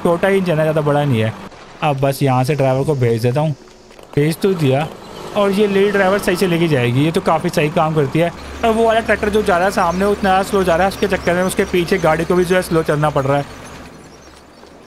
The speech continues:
और अब जो है इन्हें मुझे खुद लेके जाना है, तो इनमें से जो है अभी जो है इसको मैं load कर लूँ इसके अंदर या एक trailer मैं यहाँ से ले ही लूँ।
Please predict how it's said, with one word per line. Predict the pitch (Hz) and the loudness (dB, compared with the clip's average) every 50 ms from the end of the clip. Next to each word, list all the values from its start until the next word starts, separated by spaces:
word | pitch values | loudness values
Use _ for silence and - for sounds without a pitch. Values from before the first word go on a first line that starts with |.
| - - - - - - | -20 -20 -20 -16 -8 -6
और | 156 156 - - - | -4 -4 -4 -4 -2
अब | 180 190 190 202 | -2 -2 0 0
जो | 190 208 196 | 0 0 0
है | 196 202 214 214 | 0 0 0 0
इन्हें | - 190 185 190 196 | 0 0 0 2 2
मुझे | 190 196 202 214 | 0 0 -2 -2
खुद | - - 180 165 | -2 -2 -2 -2
लेके | 170 175 180 175 196 | 0 0 0 0 0
जाना | 185 180 147 131 127 | 0 0 0 2 0
है, | 135 147 160 | 0 -2 -2
तो | - 170 165 170 175 185 190 196 - - _ - | -2 0 0 0 0 0 0 -2 -4 -6 _ -4
इनमें | 170 170 175 185 185 | -2 0 0 0 0
से | - 208 | 0 -2
जो | 185 170 165 160 | -2 0 0 0
है | 156 156 170 185 202 220 - - | 0 0 0 0 -2 -4 -6 -6
अभी | - 160 147 143 151 160 | -4 -2 0 0 0 0
जो | 151 - 160 156 | 0 0 0 0
है | 147 151 165 175 | 0 0 0 -2
इसको | 165 - - - 180 | -2 -4 -4 -4 -2
मैं | 180 180 | 0 0
load | 180 165 156 156 165 165 | 0 0 0 0 0 -2
कर | - - 170 | -2 -4 -2
लूँ | 170 175 190 | -2 -2 -2
इसके | 185 - - 196 | -4 -2 -4 -2
अंदर | 180 180 190 | -2 0 0
या | 185 190 190 180 - - | 0 0 -2 -2 -4 -4
एक | 190 190 - - | -6 -6 -6 -4
trailer | - 156 151 156 180 180 | -2 0 0 0 0 0
मैं | 190 190 | 0 0
यहाँ | 185 165 135 131 139 | 0 0 0 0 0
से | 131 180 170 | 0 0 0
ले | 143 123 131 147 | 2 2 2 0
ही | 165 165 | 0 0
लूँ। | 151 151 | 0 -2